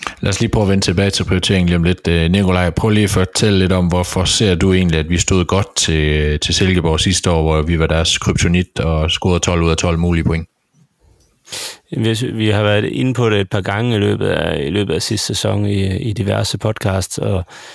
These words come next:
Speaker 2: og det er ikke kun, øh, os, der har spottet det. Der er også nogle eksperter, der har været lidt inde under, inde på det undervejs,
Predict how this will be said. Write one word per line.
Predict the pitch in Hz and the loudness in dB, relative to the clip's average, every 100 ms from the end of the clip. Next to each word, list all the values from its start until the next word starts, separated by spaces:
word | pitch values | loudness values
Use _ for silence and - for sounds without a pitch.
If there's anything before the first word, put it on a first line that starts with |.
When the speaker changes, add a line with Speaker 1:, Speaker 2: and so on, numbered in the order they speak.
| - _ _ - | -20 _ _ -8
Speaker 2:
og | - 98 | -4 0
det | |
er | 101 | 0
ikke | - | 0
kun, | 117 110 117 | 0 2 2
øh, | 98 98 | 2 2
os, | 101 107 - | 0 -2 0
der | |
har | 92 | -2
spottet | - 110 104 98 | 0 0 0 2
det. | 104 107 | 0 0
Der | 104 | 0
er | |
også | 101 101 | 0 -2
nogle | 101 92 | -2 -2
eksperter, | - 107 107 | -2 -2 0
der | 95 | 0
har | 92 | 0
været | 95 | 0
lidt | 98 101 | 0 0
inde | 101 101 | 0 2
under, | 98 95 92 87 127 | 2 0 0 -4 -4
inde | 107 | -2
på | 110 | 0
det | 101 | 0
undervejs, | 95 95 110 120 - - | 2 2 0 -2 -4 -10